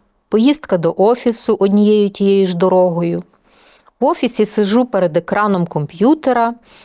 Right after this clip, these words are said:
виконуючи рутинні завдання. Одного разу, гортаючи календар, я відчула паніку, усвідомивши, що наступні місяці розписані так само, як і попередні.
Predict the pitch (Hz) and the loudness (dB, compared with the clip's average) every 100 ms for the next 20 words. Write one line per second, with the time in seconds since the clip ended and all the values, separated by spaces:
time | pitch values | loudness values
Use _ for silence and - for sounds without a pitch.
0 | _ 170 175 240 254 240 233 - 180 160 | _ -4 0 2 4 2 2 0 0 0
1 | 185 185 180 160 170 147 135 123 127 135 | 0 2 2 0 -4 -4 -6 -4 -8 -12
2 | - _ _ _ _ _ _ _ - 226 | -18 _ _ _ _ _ _ _ -8 -8
3 | - 311 196 196 285 277 233 226 - - | -8 -2 0 2 0 0 -2 -2 -10 -20
4 | - 190 - 277 269 - 202 185 175 175 | -6 -6 -2 0 0 -2 -2 0 0 0
5 | 220 302 294 233 254 233 - 247 226 220 | 0 0 0 0 0 -2 0 0 0 0
6 | 196 170 156 151 - 143 156 _ - - | -2 -2 -2 -6 -8 -10 -12 _ -20 -20
7 | - 190 - 190 185 302 277 190 - 170 | -4 -2 0 0 2 2 2 0 -2 -2
8 | - 185 196 - 294 240 214 220 370 - | 0 -2 -2 -2 -2 2 4 4 2 -2
9 | 202 - 180 190 - - 339 - 285 254 | -6 0 2 2 -2 -2 -2 0 0 0
10 | 190 - - 311 339 262 240 240 226 220 | -2 -6 -2 0 2 2 2 0 -2 -2
11 | 214 190 160 135 139 143 | -2 -2 0 -2 -6 -10